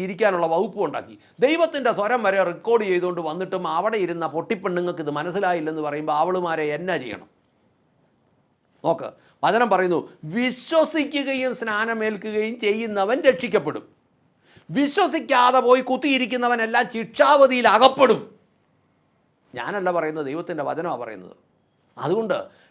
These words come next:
ദന്താലങ്കൃതമായ കട്ടിലുകളിൽ ഇവന്മാരെ കിടത്തി പണി മേടിക്കരുതേ. ചാരുകസേരയിൽ മലന്ന് കിടക്കുകയും ചിക്കൻ്റെയും മട്ടൻ്റെയും ക-, കൊഴുത്ത തുടകൾ തിന്ന് മതിച്ച് വീർത്ത്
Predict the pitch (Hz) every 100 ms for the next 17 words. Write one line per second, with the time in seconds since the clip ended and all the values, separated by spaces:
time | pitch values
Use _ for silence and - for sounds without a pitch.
0 | - 139 156 175 185 190 202 214 220 220
1 | 220 208 202 156 147 175 208 214 214 170
2 | 160 196 214 208 196 165 175 185 190 151
3 | 156 220 190 190 208 208 202 196 147 -
4 | _ _ _ _ _ _ _ _ 151 160
5 | 214 220 220 220 214 214 190 190 202 220
6 | 202 196 208 208 196 180 - 214 202 208
7 | 214 196 175 - 214 208 202 208 202 190
8 | _ 135 - 165 180 214 220 190 170 180
9 | 202 208 - 175 190 214 208 175 170 180
10 | - 208 135 - _ _ _ _ _ _
11 | 131 175 220 226 220 220